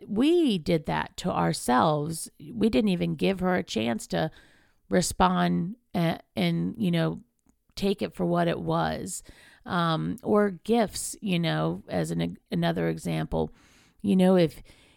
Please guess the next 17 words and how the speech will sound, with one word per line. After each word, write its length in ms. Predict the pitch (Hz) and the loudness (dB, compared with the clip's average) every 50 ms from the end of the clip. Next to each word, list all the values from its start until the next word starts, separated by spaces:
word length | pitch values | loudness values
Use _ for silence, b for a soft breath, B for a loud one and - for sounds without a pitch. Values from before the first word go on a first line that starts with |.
| b b | b b
you 320 | - 185 185 208 240 269 | -2 2 4 4 6 6
have 300 | 269 226 240 254 233 214 | 4 4 2 2 2 2
it 100 | 214 196 | 2 0
in 160 | 196 190 190 | 0 0 0
your 160 | 180 185 185 180 | 0 0 0 0
head 580 | 170 170 170 160 156 151 151 156 156 170 165 135 - - - - - _ _ _ _ _ - - | 0 0 0 0 0 0 -2 -2 -4 -6 -6 -8 -10 -16 -20 -20 -20 _ _ _ _ _ -18 -12
that 240 | - - 196 180 180 | -4 -2 -2 -2 -2
someone 440 | - - 190 190 202 196 196 190 190 | -2 -2 -2 0 0 0 0 0 -2
is 160 | 185 175 - | -2 -4 -6
going 420 | - - 180 175 175 170 170 175 170 | -6 -4 -4 -2 -2 -2 -4 -4 -6
to 460 | - - 190 175 165 165 156 160 b b b b b b b b - 180 156 | -4 -2 0 0 0 0 0 -4 b b b b b b b b -10 -8 -2
give 260 | 165 208 226 220 196 | 2 4 4 4 2
you 180 | 208 202 196 185 | 0 0 0 0
this 360 | 165 180 180 175 165 - - | 2 2 2 2 0 -2 -6
one 480 | 175 165 175 175 180 196 196 196 196 | -6 -4 -2 0 0 0 0 0 -2
particular 800 | 185 - 185 165 - - 190 190 - - 196 180 175 175 170 170 | -2 -4 -6 -6 -4 -4 -6 -6 -2 0 0 2 2 2 2 0
something 880 | - - - 196 185 185 175 - 190 180 175 - - 90 - - - 180 | -2 -2 -2 -2 0 -2 -2 -2 -2 -2 -2 -2 -2 -4 -6 -8 -14 -12